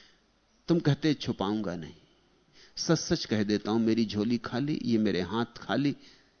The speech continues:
ये मेरा भिक्षा पात्र है, मुझे भर दो। सन्यास का इतना ही अर्थ है कि मैं निवेदन करता हूं कि मैं खाली रह गया हूं और मैं खाली नहीं रह जाना चाहता, मैं इस जीवन से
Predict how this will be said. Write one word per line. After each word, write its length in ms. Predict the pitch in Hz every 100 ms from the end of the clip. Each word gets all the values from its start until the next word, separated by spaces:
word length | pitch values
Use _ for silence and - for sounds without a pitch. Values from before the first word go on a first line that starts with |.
| -
ये 140 | 117
मेरा 220 | 104 92 78
भिक्षा 360 | 90 - - 95
पात्र 320 | 98 85 - -
है, 140 | - - _ _ -
मुझे 240 | 123 117 104
भर 200 | 92 78 -
दो। 160 | - - _ _ _ _ _ _ _ _ _ _ _ _ _ _ _ _ _ _ _ _ - - -
सन्यास 520 | - 165 165 170 180
का 140 | - -
इतना 260 | 120 120 120
ही 160 | 123 -
अर्थ 240 | 101 117 -
है 80 | 151
कि 140 | 143
मैं 120 | 127
निवेदन 440 | 117 123 151 170 160
करता 280 | 165 156 180
हूं 160 | 190
कि 100 | 185
मैं 140 | 170 139
खाली 340 | 131 147 151 220
रह 160 | 185
गया 200 | 160 127
हूं 120 | 98 92 - _ _ _ _ _ - -
और 200 | 185 240
मैं 160 | 240 214
खाली 320 | 196 196 226 214
नहीं 200 | 208 240
रह 100 | 190
जाना 300 | 156 147 113
चाहता, 340 | - - - - - - - - _ -
मैं 180 | 123 139
इस 180 | 120 101
जीवन 340 | 123 139 131
से 160 | 123